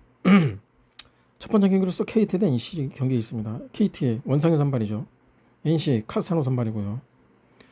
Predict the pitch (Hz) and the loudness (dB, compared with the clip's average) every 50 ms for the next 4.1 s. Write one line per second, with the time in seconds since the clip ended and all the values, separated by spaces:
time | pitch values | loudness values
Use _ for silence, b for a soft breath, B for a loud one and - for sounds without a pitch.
0 | b b b b - - 202 208 - 214 202 156 151 151 147 147 135 135 127 120 | b b b b 2 4 4 6 6 6 6 6 6 4 4 2 2 2 2 0
1 | 110 113 110 107 104 104 107 - - 156 151 170 160 - - 139 147 156 160 170 | 0 0 -2 -2 -2 -4 -6 -8 -4 -2 0 0 0 0 0 0 2 2 2 2
2 | 156 113 - 151 135 143 135 127 139 139 139 131 123 120 113 107 - 147 131 120 | 2 2 0 -2 -2 -2 0 0 0 0 0 -2 -2 -2 -4 -4 -6 -6 -4 -2
3 | 117 113 104 - 120 - - 113 - 127 110 - 110 104 104 107 101 101 101 110 | -2 -4 -4 -6 -8 -8 -6 -4 -2 -2 -2 -2 -2 -2 -2 -2 -2 -2 -4 -6
4 | 135 | -8